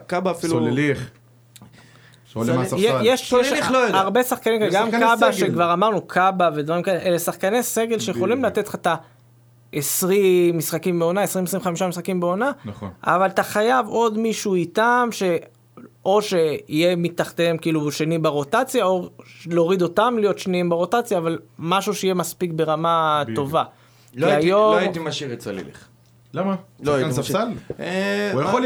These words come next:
Speaker 1: אנחנו
Speaker 2: ל-,
Speaker 1: רואים את
Speaker 2: הוא יכול
Speaker 1: ה-,
Speaker 2: להיכנס לעשות שינוי.
Speaker 1: אנחנו רואים את ההיסטוריה של השחקן הזה, הוא באמת לא היה לו כמעט להוציא אולי עונה אחת או שתיים, ודווקא לא פה בחו"ל. אין לו, זה שחקן שהוא לא יציב, הוא, הוא נותן תקופות מאוד טובות, ואז יורד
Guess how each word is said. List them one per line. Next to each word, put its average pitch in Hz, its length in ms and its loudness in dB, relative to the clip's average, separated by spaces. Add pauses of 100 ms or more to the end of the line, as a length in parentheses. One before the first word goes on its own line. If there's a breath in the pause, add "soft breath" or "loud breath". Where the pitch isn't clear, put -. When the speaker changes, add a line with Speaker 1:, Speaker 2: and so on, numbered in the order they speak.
(160)
Speaker 1:
אנחנו 190 140 0
Speaker 2:
ל-, 151 120 -2
Speaker 1:
רואים 240 220 2
את - 60 -8
Speaker 2:
הוא 208 100 0
יכול 196 160 0
Speaker 1:
ה-, 190 60 2
Speaker 2:
להיכנס 214 280 2
לעשות 175 200 -2
שינוי. 120 220 -2
Speaker 1:
אנחנו 175 140 -4
רואים 208 180 -2
את 190 60 -4
ההיסטוריה 175 340 -2
של 139 140 -4
השחקן 131 360 -8
הזה, 147 160 -4
הוא 131 80 -2
באמת 143 260 0 (200)
לא 160 160 0
היה 170 220 2
לו 156 500 0 (140)
כמעט 151 540 -6
להוציא 131 400 -6
אולי 131 480 -2
עונה 123 300 -6
אחת 127 260 -8
או 110 60 -10
שתיים, 123 340 -8
ודווקא 113 320 -8
לא 120 180 -4
פה 113 120 -6
בחו"ל. 135 380 -4 (520 soft breath)
אין 175 180 -4
לו, 143 360 0
זה 113 80 -10
שחקן 135 340 -8
שהוא 143 180 -6
לא 143 140 -2
יציב, 104 320 -8
הוא, 101 760 -10 (600 soft breath)
הוא 123 520 -4
נותן 131 300 -4
תקופות 170 560 -6
מאוד 156 240 -4
טובות, 175 440 -2
ואז 143 340 -4
יורד 147 440 -2